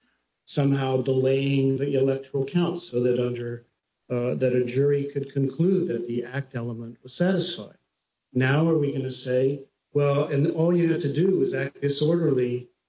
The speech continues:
in terms of your mental thing, which is because that's independently unlawful.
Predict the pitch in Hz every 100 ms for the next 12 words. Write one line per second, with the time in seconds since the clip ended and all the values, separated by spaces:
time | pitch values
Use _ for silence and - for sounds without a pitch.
0 | _ - 131 131 135 127 120 117 117 147
1 | 214 185 127 123 117 - _ - 120 127
2 | 143 135 123 120 - - 156 - 135 -
3 | - - 165 160 165 156 147 143 135 131
4 | 123 127 - 196 208